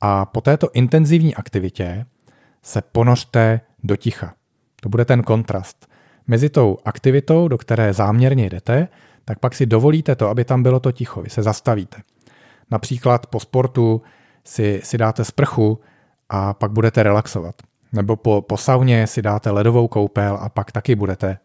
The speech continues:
relaxovat. Stejně tak po tom výšlapu. Jo, můžete si dát třeba teplou vanu a do ní se rozložíte, zapálíte si nějakou svíčku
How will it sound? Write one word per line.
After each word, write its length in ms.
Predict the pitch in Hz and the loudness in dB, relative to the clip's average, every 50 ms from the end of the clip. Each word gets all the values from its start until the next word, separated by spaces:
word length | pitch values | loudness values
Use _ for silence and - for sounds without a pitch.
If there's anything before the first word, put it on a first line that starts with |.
| _ - | _ -10
relaxovat. 520 | 98 92 101 104 - - 107 90 98 - _ _ _ - - - _ _ | -6 -6 -6 -6 -6 -8 -10 -10 -10 -14 _ _ _ -20 -20 -20 _ _
Stejně 280 | - - - 110 120 120 | -12 -6 -2 0 0 0
tak 140 | - 131 127 | 0 0 0
po 120 | - 123 | 0 -2
tom 180 | 123 131 120 110 | 0 2 2 2
výšlapu. 480 | 110 110 - - 131 123 127 113 90 - _ _ _ - | 0 -2 -2 -2 -2 -2 -2 -4 -8 -8 _ _ _ -2
Jo, 140 | 110 107 117 | 0 0 0
můžete 320 | 117 107 107 104 - 107 | 0 -2 -4 -4 -6 -6
si 140 | - - 117 | -6 -4 -2
dát 200 | 107 98 98 - | -2 -2 -4 -4
třeba 400 | - - 101 90 95 92 87 85 - _ _ _ _ _ _ _ _ _ _ - - 127 123 | -8 -10 -6 -4 -4 -6 -6 -10 -16 _ _ _ _ _ _ _ _ _ _ -12 -10 -10 -8
teplou 360 | - 95 - 104 98 95 92 | -10 -8 -4 -4 -2 -2 0
vanu 340 | 98 113 117 113 107 101 98 | 0 0 2 0 0 -2 -4
a 60 | 95 | -4
do 80 | 95 | -4
ní 120 | 95 98 104 | -4 -6 -6
se 220 | - - 104 98 - - - - _ _ - | -6 -6 -8 -8 -8 -10 -20 -20 _ _ -4
rozložíte, 640 | 117 107 113 113 131 127 120 107 110 104 - 107 95 92 | 0 0 2 2 2 2 2 0 -2 -2 -2 -2 -2 -2
zapálíte 500 | 95 92 - 104 101 101 104 101 - 101 | -4 -4 -2 -2 -2 -2 -4 -4 -6 -6
si 140 | - - | -6 -4
nějakou 320 | 107 101 101 104 - 104 98 | -4 -2 -2 -2 -4 -4 -6
svíčku 440 | - - 110 117 - - - 101 | -4 -6 -8 -8 -6 -6 -6 -6